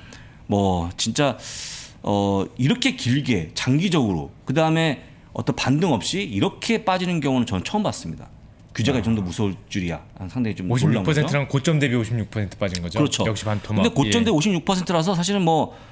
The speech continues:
Speaker 1: 디디 글로벌을 갖고 계신 분들은 별로 올라가는 모습 별로 못 본 것 같아요.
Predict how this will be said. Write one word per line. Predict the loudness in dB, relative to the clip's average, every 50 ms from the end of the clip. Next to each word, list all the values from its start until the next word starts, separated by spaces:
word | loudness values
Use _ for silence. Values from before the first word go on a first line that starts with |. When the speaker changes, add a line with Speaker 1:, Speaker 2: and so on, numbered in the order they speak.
| -20 -16 -2
Speaker 1:
디디 | -2 0 0 2
글로벌을 | 2 2 2 2 2 2 2 2 2 4 2 2
갖고 | 0 -2 -6 -6 -2 0 2 2
계신 | 2 0 0 0 2 0
분들은 | 2 2 0 0 0 0 0 -2 -4 -10 -14 -12 -10 -10 -10 -12 -12 -14 -16 -16 -6 0
별로 | 2 2 4 4 4 4 4 2 2 0 -2 -6 -14 -20 -20 -20 -20 -20 -20 -20 -20 -20 -20 -20 -20 -20 -20 -20 -20 -20 -18 -2 0
올라가는 | 2 4 4 4 2 2 2
모습 | 2 0 -2 -4
별로 | -2 -2 0 0
못 | 0 -2 0
본 | 0 0 0
것 | -2 -6
같아요. | -8 -14 -18